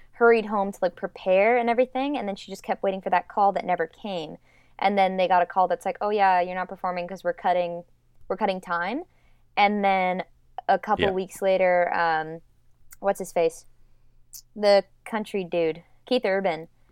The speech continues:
Speaker 1: was announced as one of the performers, and she was like,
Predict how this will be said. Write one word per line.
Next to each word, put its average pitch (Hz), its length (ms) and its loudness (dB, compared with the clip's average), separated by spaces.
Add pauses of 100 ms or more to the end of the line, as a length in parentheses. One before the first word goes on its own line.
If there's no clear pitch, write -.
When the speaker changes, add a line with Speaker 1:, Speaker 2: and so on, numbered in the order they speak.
(160)
Speaker 1:
was 196 220 2
announced 175 600 -2
as 175 720 2
one 175 380 -4
of 170 180 -6
the 175 80 -4
performers, 190 520 0
and 190 100 -10
she - 100 -12
was 196 60 -6
like, 196 160 -2